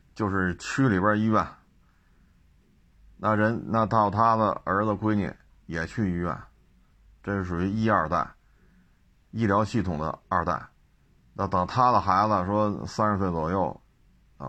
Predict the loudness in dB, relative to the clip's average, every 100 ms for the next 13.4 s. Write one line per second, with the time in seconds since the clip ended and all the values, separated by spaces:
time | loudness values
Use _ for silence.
0 | -12 -8 -4 -2 -2 -4 -6 -6 -6 -6
1 | -6 -6 -6 -4 -2 -4 -8 -12 -4 -2
2 | 0 0 -2 -2 -2 -2 0 -2 -4 -10
3 | -18 -20 -20 -20 -20 -20 -20 -20 _ _
4 | -2 2 4 4 2 2 2 4 6 6
5 | 4 2 -2 0 2 2 2 0 0 -2
6 | -2 -4 -2 -6 -4 -4 -4 -6 -6 -4
7 | -4 -6 -12 -18 -20 _ _ _ _ _
8 | _ 0 2 4 2 2 2 -2 0 -2
9 | -2 -2 -2 -4 -10 -20 _ _ _ _
10 | _ _ _ _ _ _ -4 0 0 2
11 | 0 2 2 2 2 -2 0 0 0 0
12 | 0 -2 0 -2 -4 -10 -8 -6 -4 -8
13 | -12 -10 -10